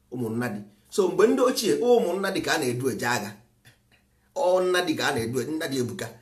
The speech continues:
Ndị Igbo na-asị, "Ụmụ nna di bụ agha o, ụmụ nna di bụ agha o." Because nwa Nnadi, Nnadi enweghị ihe a na-akụ. Nnadi wụ ndị those people nọ na village, ndị isi ike, dangerous people. Ị ka na-egbu ozugbo,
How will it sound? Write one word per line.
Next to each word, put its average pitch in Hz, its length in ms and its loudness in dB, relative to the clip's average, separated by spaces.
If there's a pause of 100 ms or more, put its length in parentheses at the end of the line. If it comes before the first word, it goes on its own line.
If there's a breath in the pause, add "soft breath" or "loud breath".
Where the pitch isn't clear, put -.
(220 soft breath)
Ndị 147 220 -6
Igbo 135 220 0
na-asị, 127 280 -2
"Ụmụ 127 220 -2
nna 131 380 -2
di 117 240 -2
bụ 98 100 -10
agha 110 420 -2
o, 107 200 -10 (220 soft breath)
ụmụ 127 280 -2
nna 147 360 0
di 127 80 -4 (140)
bụ - 100 -16
agha 104 360 -6
o." 101 160 -10 (320)
Because 247 300 4
nwa 285 320 8
Nnadi, 302 340 6
Nnadi 302 380 2
enweghị 233 220 4
ihe 208 100 2
a 196 40 6
na-akụ. 131 260 -2 (1080 soft breath)
Nnadi 269 420 4
wụ 196 140 6
ndị 208 300 2
those 220 260 12
people 180 260 0
nọ 156 120 -4
na 147 100 -2
village, 147 380 -2
ndị 208 200 4
isi 208 220 2
ike, 185 180 0
dangerous 220 420 4
people. 143 240 -6 (420 loud breath)
Ị 262 120 0
ka 294 140 6
na-egbu 226 300 10
ozugbo, 185 340 10